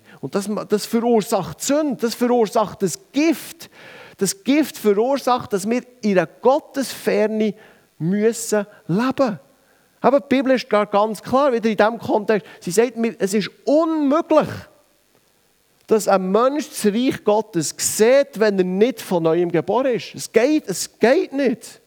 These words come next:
Das kann man jetzt von anderen Seiten noch beleuchten, das ist klar die Aussage der Bibel. Aber Gott sei Dank endet es ja nicht dort drinnen, sondern Gott hat ein Gegenmittel gegen das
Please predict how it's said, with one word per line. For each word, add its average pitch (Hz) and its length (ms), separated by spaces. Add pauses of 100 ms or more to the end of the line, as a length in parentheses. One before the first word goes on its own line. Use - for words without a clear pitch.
(1900)
Das 180 140
kann 202 160
man 214 80
jetzt 208 100
von 196 240
anderen 226 240
Seiten 214 420
noch 208 100
beleuchten, 202 380
das 190 180
ist - 80 (260)
klar 226 380
die - 240
Aussage 220 580
der 175 100
Bibel. 247 440 (400)
Aber 175 200 (160)
Gott 277 320
sei 220 280
Dank 214 400
endet 277 480
es 202 160
ja 196 160
nicht 196 220
dort 170 200
drinnen, 277 480 (720)
sondern 220 500 (420)
Gott 269 380
hat 220 240
ein 180 80 (220)
Gegenmittel 226 720
gegen 175 300
das - 220